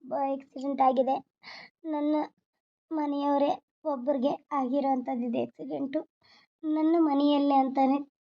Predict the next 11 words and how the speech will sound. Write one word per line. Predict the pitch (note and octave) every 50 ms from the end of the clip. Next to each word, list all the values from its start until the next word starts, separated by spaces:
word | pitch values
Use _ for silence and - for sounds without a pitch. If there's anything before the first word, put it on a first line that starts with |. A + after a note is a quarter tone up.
| _ _ _ _ _ _ _ _ _
ತಿಳ್ಕೊಳ್ಳಿ, | - D4 C#4 C#4 C#4 C#4 C#4 - - -
ಯಾಕಂದ್ರೆ | D4 D4 C#4+ D4 D4 C#4+ F4 F4+ - -
ನನ್ನ | E4 D#4+ D4 D4 D4
ತವರು | C#4+ - C#4 C4+ C#4+ D4+ D#4
ಮನೆಯಲ್ಲಿ | D4+ C#4+ C#4+ C#4 C#4+ C#4+ D4 E4+ A#4 - _ _ _ _ - - - - - _ - -
ಆಗಿರೋಂಥ | D#4 D4+ D#4 C#4 D#4 D4 - - E3+ - - - - D4+
ಆಕ್ಸಿಡೆಂಟ್ | D4 - - D#4+ B3+ D4 C#4+ B3 D4
ಇದು. | C#4+ C4+ E4+ - _ _ _ _ -
ತುಂಬ | - E4 D#4 D4 C#4+ C#4+ D4 C#4+
ಪೆಟ್ಟು | D4 C#4 C4 C4 C#4+
ಬಿದ್ದಿದೆ, | C#4 D#4 A#3+ A#3+ C#4 B3+